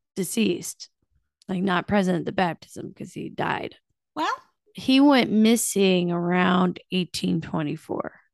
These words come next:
Speaker 1: Marie, she insisted that he was definitely dead and that people should just start calling her the Widow Perry. 'Cause that's what you did. When someone died you're married to,
Speaker 2: Yeah.
Speaker 1: you would just be like, "Uh, now," like, so you would be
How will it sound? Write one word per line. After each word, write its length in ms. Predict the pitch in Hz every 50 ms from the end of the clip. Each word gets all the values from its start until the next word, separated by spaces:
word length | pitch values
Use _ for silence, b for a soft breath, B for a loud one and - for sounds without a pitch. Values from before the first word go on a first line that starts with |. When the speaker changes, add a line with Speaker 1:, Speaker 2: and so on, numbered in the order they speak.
| _ _ _ _ b b b b b b b b b b _ - -
Speaker 1:
Marie, 720 | 226 220 220 214 233 269 277 269 254 233 226 233 247 220 - -
she 300 | - - - 254 254 254
insisted 680 | 240 226 196 - - 185 170 - - - 156 165 175
that 280 | - 107 92 - - - _ _ _ _ _
he 220 | - 180 185 180
was 180 | 175 170 165 -
definitely 380 | - 175 165 - - 156 147 147
dead 400 | 156 - 131 113 87 71 - -
and 160 | - 175 180 -
that 140 | - -
people 200 | - 202 180 180
should 200 | 170 - - 165
just 160 | 170 165 160 -
start 240 | - 170 151 -
calling 400 | - 170 165 165 165 160 160 165
her 400 | 175 160 156 120 110 107 98 - - - _
the 80 | - 165
Widow 380 | 170 175 156 131 127 127 - -
Perry. 540 | - - - - - - - - - - _ _ _ _ _
'Cause 160 | - 220 202 185
that's 260 | 226 233 220 - -
what 140 | 226 208 175
you 100 | 170 170
did. 340 | 165 165 147 - - 226 -
When 200 | - 175 190 180
someone 320 | - - 226 220 208 196
died 360 | 185 196 190 185 190 185 185 170 165 - _ _ -
you're 180 | 196 185 175
married 340 | 170 175 170 170 165 165 160
to, 340 | - - 131 139 127 - - - _ _ _ _ _ _
Speaker 2:
Yeah. 120 | 233 202 - -
Speaker 1:
you 180 | - - 196 190
would 100 | 185 170
just 160 | 180 165 -
be 80 | 190
like, 180 | 180 180 160 -
"Uh, 160 | - - -
now," 340 | 165 202 196 196 185 - - - -
like, 280 | - 208 185 175 - -
so 140 | - -
you 100 | 208 220
would 100 | 226 208
be 240 | 208 208 190 180 175